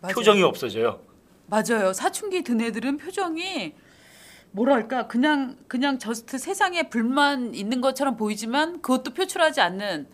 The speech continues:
Speaker 1: 뭔가 저 안에서 들끓고 있는 그런 느낌이에요.
Speaker 2: 거의
Speaker 1: 얼굴
Speaker 2: 그냥
Speaker 1: 속에서.
Speaker 2: 마스크인데
Speaker 1: <laughs>
Speaker 2: 이게 이제 지금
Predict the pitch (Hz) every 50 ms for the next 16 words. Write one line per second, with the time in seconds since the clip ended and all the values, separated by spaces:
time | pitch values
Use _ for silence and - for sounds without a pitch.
0 | _ _ _ _ _ _ _ - - 190 202 247 277 294 277 285 226 220 226 233
1 | 254 240 - 196 - - 220 233 226 320 320 - - 277 269 226 202 196 202 254
2 | 269 240 202 175 - 202 202 196 180 165 - - 147 143 - 143 139 - - 120
3 | 131 123 101 92 92 - - - - - - 117 104 113 127 113 - - - -
4 | 190 - 262 240 - 254 240 - - - _ _ _ _ - - - - - 330
5 | 311 - - - - - _ _ - 156 151 165 156 151 143 123 123 131 110 92
6 | 208 - - - - 117 107 165 156 139 113